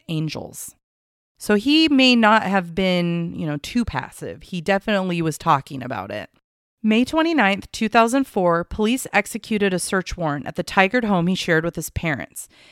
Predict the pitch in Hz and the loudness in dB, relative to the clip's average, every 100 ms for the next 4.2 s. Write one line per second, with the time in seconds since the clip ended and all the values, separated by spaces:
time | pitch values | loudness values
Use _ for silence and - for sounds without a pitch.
0 | _ - 202 220 226 - 269 277 269 - | _ -4 2 2 0 -4 -2 0 0 0
1 | 208 190 196 185 180 170 170 196 196 254 | 2 2 2 2 2 -2 -2 0 2 0
2 | - 226 208 185 185 185 226 233 214 254 | 0 2 2 2 2 2 -2 0 -2 -2
3 | - 220 190 214 247 262 190 160 151 208 | -6 -4 -4 -4 -2 -2 2 0 0 -4
4 | - | -8